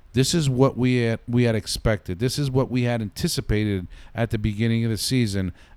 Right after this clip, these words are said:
after Steve Cohen, our owner, went out and spent two hundred thirty plus million dollars to acquire players like Max Scherzer and Starling Marte and Mark Canha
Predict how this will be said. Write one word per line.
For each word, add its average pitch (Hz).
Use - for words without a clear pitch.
after 113
Steve 110
Cohen, 110
our 107
owner, 104
went 120
out 117
and 110
spent 113
two 123
hundred 110
thirty 113
plus 117
million 113
dollars 107
to 113
acquire 107
players 107
like 101
Max 104
Scherzer 104
and 92
Starling 107
Marte 110
and 98
Mark 113
Canha 110